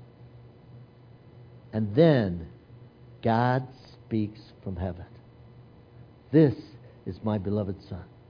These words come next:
in whom I'm well pleased." What an amazing event. This is it. This is the beginning. You can almost say this is the beginning of the end, but it's really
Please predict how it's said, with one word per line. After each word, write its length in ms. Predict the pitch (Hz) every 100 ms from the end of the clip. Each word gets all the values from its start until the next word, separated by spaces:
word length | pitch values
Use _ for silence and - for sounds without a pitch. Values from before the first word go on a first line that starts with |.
| - - - - - - -
in 100 | 107
whom 200 | 110 113
I'm 180 | 101 101
well 200 | 98 95
pleased." 280 | - 92 90 - - - - - - - 123 143
What 420 | 170 202 202 190 -
an 200 | 139 117
amazing 1120 | 104 110 131 175 233 247 208 120 147 101 - - -
event. 600 | 135 113 175 170 - - - - - -
This 280 | 139 262 269
is 260 | 277 170 127
it. 360 | 226 269 214 - - - - - - - - - - - - - -
This 240 | 185 320
is 260 | 330 247 139 -
the 100 | 214
beginning. 1040 | 170 147 220 277 254 196 165 120 87 78 - - - - - - - - - -
You 60 | -
can 120 | 120
almost 380 | 139 156 131 -
say 120 | 120
this 220 | 135 -
is 140 | 120 95 -
the 80 |
beginning 680 | 110 117 110 147 127 110 101 - - - - -
of 100 | 110 107
the 140 | 123
end, 180 | 131 113
but 100 | 117
it's 160 | 92
really 380 | 139 226 208 120